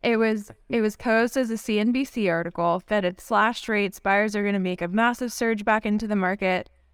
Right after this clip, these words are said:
And I was like, "Stop it." I immediately got off social media. I started scouring the internet for this article because it said that it was from C N B C. Couldn't find it anywhere. I was like, "Maybe I'm mistaken. It must have been, like, C N N or something different."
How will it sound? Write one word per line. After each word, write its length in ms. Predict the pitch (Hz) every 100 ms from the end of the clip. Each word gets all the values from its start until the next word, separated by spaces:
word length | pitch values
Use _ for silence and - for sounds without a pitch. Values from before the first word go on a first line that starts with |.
| _
And 80 | 175
I 60 | 180
was 80 |
like, 120 | 175 -
"Stop 460 | - 185 170 -
it." 180 | 196 - _
I 80 | 185
immediately 420 | 190 190 208 196
got 260 | 190 175 180
off 120 | 208
social 300 | - 240 277
media. 460 | 226 196 190 180 180
I 100 | 190
started 420 | - 175 170 175
scouring 580 | - - 202 175 180 180
the 100 | 170
internet 340 | 175 170 -
for 120 | - 180
this 160 | 202
article 360 | 294 330 170 170
because 240 | 202 220
it 140 | 196 -
said 360 | - - 190
that 120 | 190 185
it 40 |
was 160 | 190 190
from 160 | 190
C 160 | 185 170
N 120 | 165
B 120 | 160
C. 260 | - - 101 - _ - -
Couldn't 220 | - 294
find 240 | 320 277 262
it 40 |
anywhere. 420 | 214 208 202 196
I 40 | 202
was 100 | 208
like, 100 | 208
"Maybe 340 | 196 190 202
I'm 120 | 196
mistaken. 560 | 185 180 165 165 170 165
It 80 | 165
must 200 | 165 -
have 60 |
been, 140 | 170 165
like, 160 | 160
C 180 | - 180
N 100 | 165
N 240 | 160 160 160
or 80 |
something 320 | - 160 165 165
different." 380 | 160 151 160